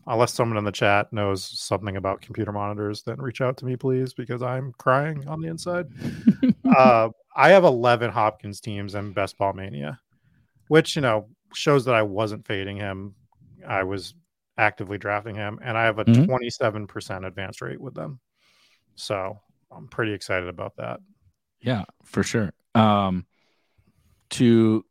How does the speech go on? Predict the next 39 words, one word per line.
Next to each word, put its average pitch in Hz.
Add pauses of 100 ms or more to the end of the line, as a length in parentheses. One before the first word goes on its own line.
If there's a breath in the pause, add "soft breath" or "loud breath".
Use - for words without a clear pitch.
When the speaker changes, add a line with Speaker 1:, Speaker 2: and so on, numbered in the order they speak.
(340)
Speaker 2:
eh, - (200)
why 127
does 180
everybody, 139
you 131
ever 139
notice 107
this? 110 (920)
The 110
people 135
did 117
this 110
to 113
me 104
in 92
the 92
Discord. 82 (560 soft breath)
And 95
yes, 92
if -
you're 92
listening, 92
I'm 90
giving 90
you 87 (100)
shit -
about 85
it 87
because 104
I 110
posed 180
this 143
question. - (840 soft breath)
All 220
it -
was, 107
was 95
a 95 (140)
theoretical, 101